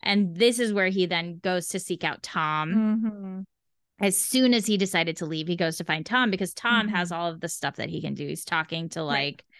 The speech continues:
Speaker 1: like, uh, cooks and, and all these people. And this is where Beslin
Speaker 2: Mm-hmm.
Speaker 1: overhears the meeting is here.
Speaker 2: Mm-hmm.
Speaker 1: Beslin!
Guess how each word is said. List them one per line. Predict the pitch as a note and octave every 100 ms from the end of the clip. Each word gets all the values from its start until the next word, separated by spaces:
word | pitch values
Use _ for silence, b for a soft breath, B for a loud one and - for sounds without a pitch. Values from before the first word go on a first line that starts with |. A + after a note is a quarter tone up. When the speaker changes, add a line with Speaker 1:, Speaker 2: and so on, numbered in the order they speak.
| b b b b -
Speaker 1:
like, |
uh, | E3+ D3 D3 D3 G#2+ - - _ _ _ _ -
cooks | C#4+ - - -
and, | D#3+ D#3+
and | D3+ E3
all | D3+
these | B2+ -
people. | A#3 G#3+
And | F3 F3
this | F#3+ F#3
is | E3+
where | E3+ D#3+ D#3+ D#3+ b b _ -
Beslin | G#3 G#3 F#3+ E3+ E3 E3+ F3+
Speaker 2:
Mm-hmm. | B3 B3 C4 A#3+
Speaker 1:
overhears | G#3 F#3+ F3+ E3 D#3+ D#3 D#3+
the | D3+
meeting | D#3+ D#3+ D#3+
is | E3 -
here. | B3+ B3 A#3+
Speaker 2:
Mm-hmm. | A3+ B3 B3 A3+ G#3+ G3+ G#3+ B3 _ B B B F3+ -
Speaker 1:
Beslin! | C4+ D4 A3+ D#4+ D#4 A#3 G#3